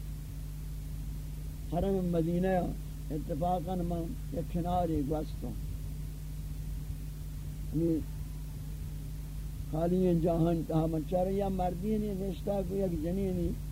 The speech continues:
ہم ودا با ہم دگر قضا ورگ ہیں۔ چنون نانی گونے تین نان ورا۔ و من تعجبان لگتا شنی میں کہا چارگاہ کن چارو آ جنین در غایت حسن جمال۔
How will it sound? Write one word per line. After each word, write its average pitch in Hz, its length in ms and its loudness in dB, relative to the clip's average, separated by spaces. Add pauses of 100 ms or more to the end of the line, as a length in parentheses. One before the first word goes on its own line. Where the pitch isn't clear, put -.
(460)
ہم 185 100 0
ودا 185 340 4
با 160 140 2
ہم 160 280 2
دگر 175 260 2 (140)
قضا 185 240 0
ورگ 139 440 2
ہیں۔ 135 220 -2 (120)
چنون 190 380 2
نانی 165 460 2
گونے 160 280 2
تین 151 180 2
نان 143 400 2 (340)
ورا۔ 127 200 -2 (2000)
و 175 60 4
من 247 380 6
تعجبان 208 600 6
لگتا 208 380 4 (120)
شنی 185 360 0
میں 180 100 0
کہا 175 80 2 (120)
چارگاہ 185 580 2
کن 208 220 -2
چارو 202 240 0 (100)
آ 202 180 0 (100)
جنین 202 360 6 (540)
در 202 140 2 (140)
غایت 220 460 4
حسن 226 480 6
جمال۔ 156 360 0